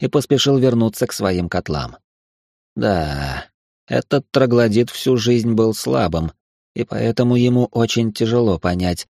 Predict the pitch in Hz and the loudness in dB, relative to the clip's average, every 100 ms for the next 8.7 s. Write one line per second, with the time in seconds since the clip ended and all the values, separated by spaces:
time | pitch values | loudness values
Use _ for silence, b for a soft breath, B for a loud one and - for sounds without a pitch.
0 | _ _ - - 98 90 101 104 113 107 | _ _ -10 0 0 2 0 0 -2 -4
1 | _ 117 120 120 123 123 120 110 113 117 | _ 2 4 4 4 2 2 0 0 0
2 | 107 110 104 117 110 _ _ - 135 - | 0 -2 0 -2 -2 _ _ -8 -6 -2
3 | 117 120 120 120 - 120 104 92 - 98 | 0 2 2 0 0 2 2 0 -2 -2
4 | 101 - 71 64 - _ _ _ _ _ | -2 -4 -6 -8 -12 _ _ _ _ _
5 | _ _ - - 117 110 107 104 113 104 | _ _ -10 -2 0 2 2 2 2 0
6 | 107 101 - 104 104 104 104 123 - 95 | 0 0 0 2 2 2 2 0 0 -2
7 | - 87 - 92 87 85 - 90 85 92 | 0 -2 -2 -2 -2 -4 -2 -2 -2 -4
8 | 85 87 - 95 90 87 | -2 -4 -2 -2 0 -2